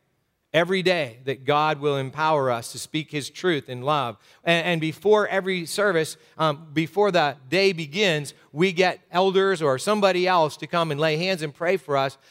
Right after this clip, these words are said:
to be filled with the Holy Spirit, that what we say will be truth from God's word that can be applied in our hearts and lives to transform us. What I'm saying is we prepare thoroughly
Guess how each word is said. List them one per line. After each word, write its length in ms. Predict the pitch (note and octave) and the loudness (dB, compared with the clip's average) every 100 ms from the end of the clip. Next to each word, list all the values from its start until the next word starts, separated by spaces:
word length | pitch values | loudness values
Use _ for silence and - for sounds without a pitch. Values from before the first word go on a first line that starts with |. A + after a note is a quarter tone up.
| - | -12
to 80 | D3 | -6
be 100 | C#3 | -4
filled 240 | C3+ F#3+ | 0 0
with 120 | F3+ | 0
the 100 | E3+ | 0
Holy 180 | D#3+ D#3 | 0 -2
Spirit, 340 | C#3 - G3+ E3+ | -2 0 0 2
that 100 | C#3 | 0
what 260 | D#3+ F#3 | 2 2
we 140 | F#3 E3+ | 0 -4
say 560 | - G#3 G3+ D#3+ D3+ - _ | -2 0 2 2 -2 -6 _
will 320 | C#3+ F3 A3 | 0 4 4
be 240 | F3+ G3 F#3 | 4 -4 -6
truth 640 | - A#3 A#3+ D#3 B2+ _ _ _ | -6 0 2 2 -2 _ _ _
from 200 | - D#3+ | -2 -2
God's 360 | D#3+ E3 D#3 B2 | 0 0 -2 -4
word 340 | E3+ F#3+ D#3 | 0 2 2
that 140 | C#3+ B2+ | -2 -4
can 120 | D#3+ | -4
be 100 | D3+ | -2
applied 440 | C#3+ F3+ F#3 G3 | -2 0 2 2
in 80 | F#3+ | 0
our 120 | E3+ | -2
hearts 280 | D3+ E3+ E3 | 0 -4 -4
and 100 | D3+ | -6
lives 440 | D#3+ E3+ D3 C3+ - _ - | -2 -2 -2 -4 -10 _ -6
to 100 | E3 | -6
transform 560 | - D#3+ D3+ - F#3 | -4 -4 -4 -2 0
us. 120 | C3+ - | 0 0
What 120 | A#3+ | 0
I'm 100 | G3+ | 0
saying 320 | - G#3 F3 | 0 0 0
is 160 | C#3 A#2 | -4 -4
we 200 | E3 E3+ | -4 -4
prepare 460 | D#3+ - E3 C#3+ | -6 -2 -2 -2
thoroughly 540 | B2+ D#3+ D#3+ B2 G#2+ | -2 -2 -2 -2 -8